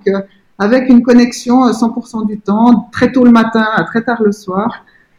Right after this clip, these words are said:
euh, depuis, euh, voilà, la maison ou ici l'agence. Et, euh, on avait quand, enfin, moi, j'ai, j'étais présente, j'a-, j'avais un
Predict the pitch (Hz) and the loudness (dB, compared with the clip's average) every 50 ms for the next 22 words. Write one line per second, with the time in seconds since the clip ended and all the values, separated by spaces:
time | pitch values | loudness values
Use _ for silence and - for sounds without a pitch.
0 | _ _ _ - 196 185 185 185 180 185 185 233 226 - - - 240 240 247 262 | _ _ _ -4 -2 0 2 2 2 2 2 2 2 0 -2 -2 2 4 4 4
1 | 240 202 196 196 196 180 165 165 180 175 196 202 208 202 202 208 220 226 196 190 | 6 4 4 4 4 4 4 4 4 4 4 4 4 2 2 0 0 0 0 -2
2 | 202 196 - - 196 185 180 180 180 180 175 185 208 226 220 - - _ _ _ | -4 -6 -10 -10 -6 -2 -2 -2 -2 -2 -4 -4 -4 -6 -8 -14 -20 _ _ _
3 | _ _ _ _ _ _ - 190 190 185 180 180 180 180 175 151 - - - - | _ _ _ _ _ _ -6 -4 -2 0 0 0 0 0 -2 -4 -6 -8 -6 2
4 | 240 262 269 269 294 339 349 339 - 262 247 262 - 247 233 240 254 269 285 - | 4 6 6 6 6 4 4 4 4 4 4 2 2 4 4 6 6 6 6 4
5 | - 220 185 185 190 226 220 226 220 - - 233 247 294 311 359 - - - 208 | 4 2 2 2 0 -2 -4 -6 -6 -4 -2 -2 0 2 0 0 0 0 0 0
6 | 202 190 - 170 - - 196 214 202 202 208 233 254 277 262 226 | 0 0 -2 -6 -10 -8 -4 -2 0 0 2 2 2 2 2 2